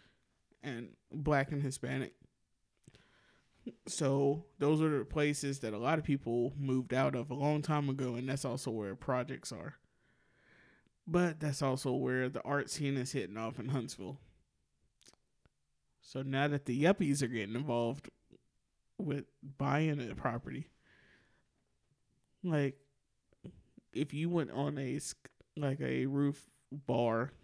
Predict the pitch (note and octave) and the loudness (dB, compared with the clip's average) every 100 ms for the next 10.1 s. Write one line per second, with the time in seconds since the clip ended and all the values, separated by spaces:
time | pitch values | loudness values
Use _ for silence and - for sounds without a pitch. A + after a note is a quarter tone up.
0 | _ - - C#3 C#3 B2+ - D3 C3+ C#3 | _ -20 -8 -2 2 2 0 -2 -2 0
1 | C#3 B2+ C#3 C3 C3+ C#3 F2+ B2+ B2 A2+ | 0 0 0 2 4 4 2 0 2 0
2 | E2+ - - C3+ B2+ B2 C3 B2 G#2+ - | -2 -6 2 4 6 2 2 0 0 -4
3 | - _ - _ - B2 B2+ A#2 A2 D2+ | -20 _ -20 _ -4 0 0 0 -4 -8
4 | - - _ _ _ _ _ _ _ _ | -12 -20 _ _ _ _ _ _ _ _
5 | _ _ _ _ _ _ _ _ - D3+ | _ _ _ _ _ _ _ _ 6 6
6 | C#3+ D#3 C#3+ C#3 C3+ D#3 - - - - | 8 8 8 6 4 -2 -14 -20 -6 0
7 | D#3 C#3+ C#3+ - C3+ C3+ C3+ C#3 D#3 - | 2 4 2 2 2 2 0 -2 -6 -12
8 | - D3 C#3+ E3+ C#3 C3 C#3+ D3 - C3 | -2 2 4 4 4 2 2 0 0 -2
9 | D#3+ C3+ C#3 C#3 C3+ C3 - C3+ - C3 | 2 2 4 2 0 0 -2 -4 -4 -6
10 | C#3 | -6